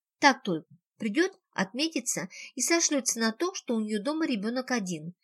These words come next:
И вот если Каратов захочет, он ее проводит. Она даже и бутылочку вина для этого дела купила. А если не захочет, тогда тем более не имеет смысла торчать в этих ресторанах.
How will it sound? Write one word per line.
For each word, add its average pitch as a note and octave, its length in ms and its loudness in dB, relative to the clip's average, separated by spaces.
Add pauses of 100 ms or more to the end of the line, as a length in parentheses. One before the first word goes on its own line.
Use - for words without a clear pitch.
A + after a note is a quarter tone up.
(340)
И A3 80 4
вот B3 240 2
если B3+ 240 4
Каратов B3+ 420 2
захочет, C#4 680 2 (100)
он F4+ 160 -2
ее D4+ 220 0
проводит. F#3 600 0 (540)
Она C4+ 400 6
даже C#4 360 4
и C4 200 -2
бутылочку C4+ 680 0
вина C#4+ 300 2
для F#3+ 200 4
этого F#3 240 0
дела F3 280 -2
купила. E3 580 -6 (360)
А B3+ 80 0
если D#4+ 300 2
не G#3+ 140 2
захочет, D#4 600 2 (300)
тогда A3 280 4
тем D#4 300 2
более C4+ 260 2
не A3+ 220 -2
имеет G#3+ 240 0
смысла C4+ 460 0
торчать A3+ 440 2
в A#3 40 -4
этих A3+ 280 -2
ресторанах. F#3+ 760 -2